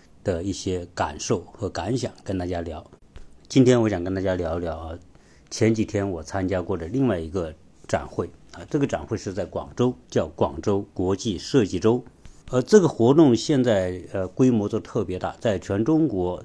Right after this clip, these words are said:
这种国际设-，设计周里面，它应该是最受关注的一个活动，也是广州市政府重点支持的一个项目。每年到了这个时候，全国各地的很多设计师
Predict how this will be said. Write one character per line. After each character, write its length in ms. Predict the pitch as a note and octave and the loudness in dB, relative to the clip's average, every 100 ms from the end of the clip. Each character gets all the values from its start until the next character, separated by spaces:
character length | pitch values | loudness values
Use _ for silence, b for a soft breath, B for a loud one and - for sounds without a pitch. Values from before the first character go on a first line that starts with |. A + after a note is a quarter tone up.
| - | -6
这 140 | B2 | -2
种 180 | G2 E2 | -2 -4
国 240 | - G2 | -2 0
际 160 | A#2+ A2 | 0 -4
设-， 240 | - - - | -6 -12 -16
设 300 | - - D3 | -4 2 2
计 120 | G2 | 2
周 300 | F2+ D3 E3 | 2 6 8
里 160 | D3+ E2 | 8 4
面， 220 | F2 D#2+ | -4 -8
它 220 | - G#2+ G#2 | -6 -2 0
应 260 | A#2 A#2 | 0 2
该 160 | A2 G#2+ | 2 2
是 380 | - A2 E2+ - - - - - - | 0 -4 -6 -8 -20 -20 -20 -20 -2
最 180 | - D3+ | 6 6
受 180 | C#3 G2+ | 8 4
关 300 | G#2 A#2+ B2+ | 4 4 4
注 160 | C3 | 0
的 140 | E2+ - - - - - - | -2 -6 -14 -20 -20 -20 -2
一 100 | A#2 | 0
个 160 | G#2+ A2+ | 2 2
活 240 | - F#2+ | 2 0
动， 160 | B2+ G#2+ | 0 0
也 160 | G#2+ F#2+ | -2 -2
是 260 | - C3+ | 0 0
广 500 | G2 - G2+ D#2 E2 | 2 2 2 2 -4
州 400 | - C#3+ D3 C#3+ C#3+ - - - | 4 6 6 4 -2 -12 -20 -10
市 280 | - - D#3+ | -2 2 4
政 240 | F3+ D3+ | 6 4
府 280 | - F#2 - - - - | 4 -4 -12 -18 -20 4
重 260 | - G#3 D3 | 10 10 10
点 200 | F#2+ D#2+ - | 6 -4 -4
支 180 | C3 B2 | -2 -2
持 160 | - | -2
的 100 | F#2+ | -4
一 80 | F2 | -2
个 120 | F#2+ | -2
项 200 | - F#2+ | -2 -2
目。 120 | E2+ D#2+ - - - - | -2 -8 -16 -16 -16 2
每 140 | C3 A2+ | 6 8
年 140 | A#2 | 8
到 140 | D3+ | 8
了 100 | B2+ | 8
这 120 | A2+ A#2 | 6 2
个 80 | |
时 200 | A2 - | -2 -4
候， 320 | F2+ G#2 F2+ - - | -4 -2 -2 -6 -14
全 320 | - G2+ A#2 | -2 2 2
国 220 | G#2+ G2 | 4 2
各 260 | G2+ B2+ A2 | 2 2 2
地 180 | G#2+ G#2 | 2 -2
的 160 | E2+ | -2
很 280 | D#2+ F2 E2+ | -8 -8 -6
多 120 | F#2+ | -6
设 240 | G2 - A2 | -4 -2 -2
计 140 | F#2+ | -2
师 340 | - - A#2 | -6 -2 -2